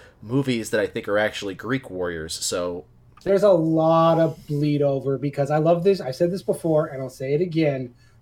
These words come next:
Speaker 2: The Roman Republic, Roman Empire are the Borg of the ancient world.
Speaker 1: The Borg, that, that makes sense.
Speaker 2: In that they just assimilate the best bits from everybody else and convert them into their own.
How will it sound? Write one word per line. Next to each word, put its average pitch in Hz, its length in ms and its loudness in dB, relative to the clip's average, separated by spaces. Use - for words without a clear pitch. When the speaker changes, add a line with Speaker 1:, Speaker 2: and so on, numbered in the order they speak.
Speaker 2:
The 165 380 2
Roman 180 640 4
Republic, 170 640 2
Roman 156 240 0
Empire 147 800 2
are 147 100 4
the 139 180 -2
Borg 147 360 0
of 139 100 -4
the 131 160 -10
ancient 139 380 -8
world. 120 320 -6
Speaker 1:
The 139 140 -6
Borg, 135 400 0
that, 151 320 4
that 131 200 0
makes 123 200 -8
sense. 98 320 -14
Speaker 2:
In 175 120 6
that 175 160 4
they 170 180 6
just 156 300 4
assimilate 185 960 4
the 170 120 4
best - 520 2
bits 170 260 0
from 160 160 -2
everybody 151 540 2
else 151 300 2
and 151 260 -2
convert 147 380 0
them 147 220 -4
into 143 260 0
their 131 240 -2
own. 139 220 -4